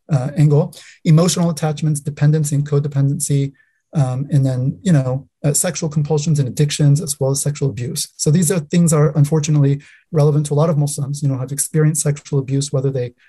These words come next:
experience, you know, same-sex attractions or not, uh, sexual compulsions and addictions. There are, I think, four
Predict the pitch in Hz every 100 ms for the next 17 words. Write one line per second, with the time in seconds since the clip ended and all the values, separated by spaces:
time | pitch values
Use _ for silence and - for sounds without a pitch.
0 | - 147 - 147 135 139 - 135 123 -
1 | 139 139 127 143 147 185 - 165 156 143
2 | 147 147 _ _ _ _ 151 135 131 -
3 | 165 156 156 147 139 147 147 156 135 113
4 | 147 147 156 151 147 143 127 135 147 147
5 | 143 - 147 147 147